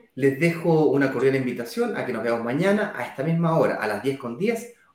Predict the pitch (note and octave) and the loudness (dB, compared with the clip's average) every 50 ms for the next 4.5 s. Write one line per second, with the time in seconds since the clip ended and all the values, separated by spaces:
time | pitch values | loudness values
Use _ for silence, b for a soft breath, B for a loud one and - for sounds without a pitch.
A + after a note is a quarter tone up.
0 | B - C#3+ E3 F#3 F#3 F#3 F3+ E3+ D3+ C#3 - C#3 C#3 D3 C#3 C3 A#2+ A2+ A2 | B 0 2 4 4 4 2 2 0 0 0 0 0 0 0 0 -2 -2 -2 0
1 | G2+ G2+ F2+ - - - _ _ _ _ _ _ _ _ _ - C#3+ D3+ E3 G#3 | 0 0 0 -2 -8 -14 _ _ _ _ _ _ _ _ _ -4 -2 0 2 4
2 | B3+ C4 C4+ B3+ B3 B3+ B3 A#3 G3+ F3+ E3+ D#3+ D3 C3 E3 D#3+ D#3 D#3+ D#3+ C3 | 2 4 4 4 4 4 4 4 2 2 2 -2 -2 -4 -4 -6 -6 -6 -8 -8
3 | D3+ C#3+ C#3+ C#3+ C#3 C#3+ C#3 C#3 D3 C#3 C3+ C3+ C3+ B2+ - C3+ C#3 C3+ C3+ C3 | -6 -4 -4 -4 -4 -4 -4 -4 -2 -4 -2 -4 -4 -6 -6 -6 -6 -6 -4 -4
4 | C3 B2+ B2+ - - A#2+ A#2 - - | -4 -6 -6 -6 -6 -6 -6 -6 -10